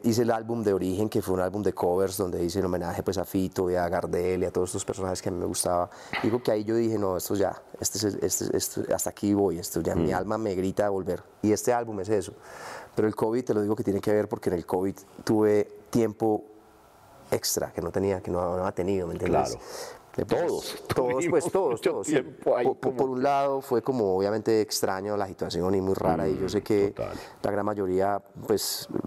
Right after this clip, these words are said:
Speaker 1: pasaron muy mal, yo
Speaker 2: Sí.
Speaker 1: también de alguna manera, eh, lo viví así, pero en, en, en el otro lado también tuve tiempo pa-, primero pa estudiar,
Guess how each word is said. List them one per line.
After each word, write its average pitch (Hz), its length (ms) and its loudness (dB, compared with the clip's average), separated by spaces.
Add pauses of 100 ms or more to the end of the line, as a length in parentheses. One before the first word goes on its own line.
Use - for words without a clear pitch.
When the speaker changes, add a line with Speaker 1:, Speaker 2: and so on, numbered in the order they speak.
(180)
Speaker 1:
pasaron 92 380 -2 (260)
muy 107 340 2
mal, 104 360 0
yo 104 80 2
Speaker 2:
Sí. - 80 -2
Speaker 1:
también 107 260 0
de 104 80 2
alguna 104 200 0
manera, 95 380 0 (760)
eh, - 240 2
lo 104 140 4
viví 95 200 2
así, 123 320 4
pero 110 380 2
en, 107 400 2
en, 107 200 2
en 104 120 2
el 98 100 4
otro 101 160 0
lado 110 260 0
también 101 220 -2
tuve 107 160 2
tiempo 110 240 0
pa-, 92 160 -4 (300)
primero 110 180 2
pa 120 80 -2
estudiar, 95 540 0